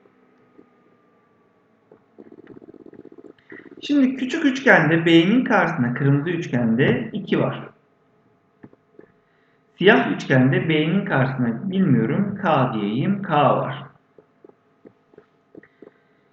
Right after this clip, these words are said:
Kırmızı üçgende A artı B'nin karşısında K var.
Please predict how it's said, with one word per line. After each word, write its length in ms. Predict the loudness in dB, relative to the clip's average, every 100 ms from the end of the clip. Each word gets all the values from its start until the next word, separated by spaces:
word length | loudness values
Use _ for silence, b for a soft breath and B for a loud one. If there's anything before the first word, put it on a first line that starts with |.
| _
Kırmızı 400 | 4 6 6 4
üçgende 640 | 2 2 2 2 2 -2 -2
A 300 | 2 4 4
artı 400 | 4 4 2 2
B'nin 360 | 4 4 2
karşısında 540 | 0 0 0 -2 -4 -2
K 300 | 0 2 4
var. 380 | 2 0 -8